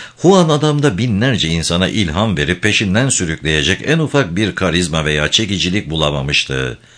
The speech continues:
Cooper'ın neye benzediğini bilmese, Martel'in duvarına muhasebecisinin fotoğrafını astığını düşünebilirdi. "Oldu!" diye bağırdı Murphy ve hemen ardından bu kadar ses çıkardığı için suçlu suçlu etrafına bakındı.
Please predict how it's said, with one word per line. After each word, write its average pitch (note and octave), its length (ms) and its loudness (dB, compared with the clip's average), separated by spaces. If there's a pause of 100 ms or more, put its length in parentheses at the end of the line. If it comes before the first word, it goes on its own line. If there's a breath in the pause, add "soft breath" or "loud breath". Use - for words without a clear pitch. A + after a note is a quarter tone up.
(400 loud breath)
Cooper'ın D2 540 2
neye F2+ 280 2
benzediğini E2+ 600 0
bilmese, F2 600 2 (200 loud breath)
Martel'in C#3 640 2
duvarına G#2 480 0
muhasebecisinin F#2 920 0
fotoğrafını F2+ 680 -2
astığını F2 580 -2
düşünebilirdi. D2 1000 -2 (840)
"Oldu!" G#2 340 4
diye E2 220 2
bağırdı C#2 320 -4
Murphy E2 420 0
ve D#2+ 100 2
hemen A#2 260 2
ardından E2+ 500 0
bu B2 60 -4
kadar C3 240 2
ses A#2+ 260 -2
çıkardığı A#2 400 2
için B2 280 0
suçlu C3+ 440 -2
suçlu B2 340 -2
etrafına F#2+ 560 2
bakındı. D#2 540 -2